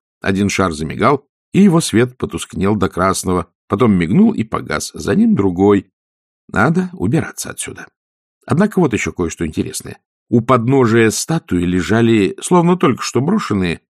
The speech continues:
шлем, краги и пара тяжёлых на вид сапог. Ринсвинд подобрал шлем. Похоже, он не слишком прочный, зато лёгкий. Обычно Ринсвинд не заморачивался с защитной одеждой, считая, что лучшая защита —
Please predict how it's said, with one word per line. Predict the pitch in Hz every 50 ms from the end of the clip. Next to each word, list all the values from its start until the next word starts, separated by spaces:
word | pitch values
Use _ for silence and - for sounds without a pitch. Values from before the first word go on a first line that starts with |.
| _ _ _ _
шлем, | - - - 113 131 151 170 170 -
краги | - - - 104 113 120 127 131 120 117 117
и | - - 87 92 87 -
пара | - - 117 117 120 123 117
тяжёлых | - - 127 110 87 90 90 92 101 98 -
на | 95 87
вид | 82 85 73
сапог. | - - 78 - - - - - - _ _ _ _ _ _ _ _ _ _ _ -
Ринсвинд | 90 90 90 90 - - 120 123 - - -
подобрал | - 98 95 90 80 90 87 87
шлем. | - - - 71 - - - _ _ _ _ _ _ _ _ _ _ _ _ _
Похоже, | - 107 - - 107 104 101 104 98 92 - - _ _ _
он | - 95 101 98
не | 95 92
слишком | - 95 98 90 - - 82 80 71
прочный, | - 104 131 139 - - 143 156 151 92
зато | 85 90 92 - -
лёгкий. | 107 90 - - - - 82 76 - _ _ _ _ _ _ _ _ _ _
Обычно | - 165 170 208 - 185 185 170
Ринсвинд | 170 185 180 156 - - 165 165 156 -
не | - 175 185
заморачивался | 175 165 175 180 190 190 190 175 135 - - 95 90 85 - - 82
с | 76
защитной | 80 98 101 92 - - - - - - 90 85 82
одеждой, | 82 - 131 139 117 - 78
считая, | 78 - - 92 87 - 98 92 87
что | - - - 90 78
лучшая | - 95 139 185 175 - - - 143 135 127
защита — | 107 101 110 107 - - - 208 214 - - - -